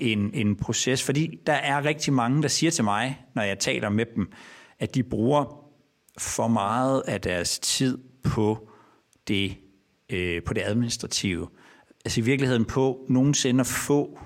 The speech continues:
et overblik, og hele tiden genskabe, øh, et, et overblik over, øh, hvor er vi henne på vores, øh, fortegnelser og på vores risici og, og alle de her ting. Og der tror jeg, at vi skal have skubbet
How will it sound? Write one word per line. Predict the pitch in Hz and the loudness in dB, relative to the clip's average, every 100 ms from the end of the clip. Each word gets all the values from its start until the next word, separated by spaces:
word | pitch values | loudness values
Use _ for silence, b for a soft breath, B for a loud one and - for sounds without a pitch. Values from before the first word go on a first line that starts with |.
| - | -4
et | - - | -4 0
overblik, | 107 117 127 123 95 - | 0 2 0 0 -2 -2
og | |
hele | - 151 | 0 2
tiden | 147 160 139 127 | 2 4 2 2
genskabe, | 139 147 160 - - 113 - 98 104 - B B B B | 0 0 2 0 0 -2 -2 -4 -4 -4 B B B B
øh, | 127 | 4
et, | 120 110 104 - 110 - | 4 4 0 0 -4 -2
et | 123 113 | -4 -2
overblik | 113 123 143 139 110 98 | 0 2 2 2 -2 -2
over, | - 131 110 95 95 B B B B 117 | 0 0 2 0 -2 B B B B 2
øh, | 110 101 95 | 4 4 0
hvor | 101 123 | 2 2
er | 120 113 | 2 2
vi | 123 | 2
henne | 113 110 110 117 120 | 2 2 2 2 2
på | 113 | 0
vores, | 98 98 95 - | 0 -2 -2 -2
øh, | 101 95 | -2 -2
fortegnelser | - - 110 117 117 104 - | -4 -4 -4 -2 -2 0 0
og | 104 117 | -2 -2
på | 104 113 | -2 -2
vores | 104 101 - | 0 -2 -2
risici | 113 - - - 104 107 - | -2 -2 -4 0 0 0 -4
og, | 113 92 - B B B | -4 -6 -8 B B B
og | 107 101 | -2 0
alle | 104 | -2
de | 113 107 | 0 -2
her | 107 | 0
ting. | - 117 110 B B B | 0 -2 -2 B B B
Og | - | 2
der | 135 | 2
tror | 131 - 131 | 2 2 2
jeg, | 113 107 117 139 - | 2 2 2 0 0
at | 117 101 | -2 0
vi | 110 | -2
skal | 107 - | 0 -2
have | 95 95 | -4 -2
skubbet | - - 127 113 117 101 87 | -2 0 2 2 2 0 -2